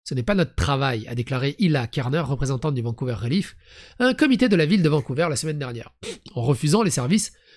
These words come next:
aux femmes trans, Kerner a déclaré que leur groupe n'était pas différent des autres organisations soutenues par la ville qui réservent leurs services à un groupe démographique particulier, qu'il s'agisse d'immigrants,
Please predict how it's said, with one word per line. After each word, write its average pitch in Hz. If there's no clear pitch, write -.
aux 147
femmes 131
trans, 240
Kerner 262
a 208
déclaré 185
que 185
leur 143
groupe 196
n'était 156
pas 147
différent 175
des 156
autres 170
organisations 139
soutenues 151
par 135
la 113
ville 170
qui 190
réservent 160
leurs 143
services 139
à 131
un 120
groupe 139
démographique 135
particulier, 139
qu'il 156
s'agisse 180
d'immigrants, 147